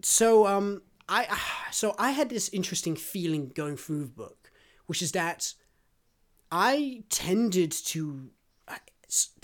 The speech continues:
it's this, it's so paradoxical that the bits I enjoyed kind of surprised me,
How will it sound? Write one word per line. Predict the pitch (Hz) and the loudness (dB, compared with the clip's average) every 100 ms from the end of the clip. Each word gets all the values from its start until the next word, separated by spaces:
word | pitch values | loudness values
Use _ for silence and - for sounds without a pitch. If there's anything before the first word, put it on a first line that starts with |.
| - | -8
it's | - 175 | -8 0
this, | 208 - - | 4 6 4
it's | 185 | 4
so | - 240 | 4 4
paradoxical | 185 156 147 123 - - - | 2 0 -2 -6 -8 -8 -12
that | 127 117 - - - _ _ _ _ _ _ _ _ _ - _ - | -10 -12 -12 -14 -14 _ _ _ _ _ _ _ _ _ -20 _ -10
the | 165 | -10
bits | - 277 277 - | -2 -2 0 2
I | 220 | 4
enjoyed | 190 160 135 180 170 165 147 - | 4 2 2 2 4 2 0 -6
kind | - 175 | -4 -2
of | 165 | 0
surprised | 156 - - 135 127 117 - | -4 -6 -6 -6 -6 -8 -10
me, | 98 127 | -14 -20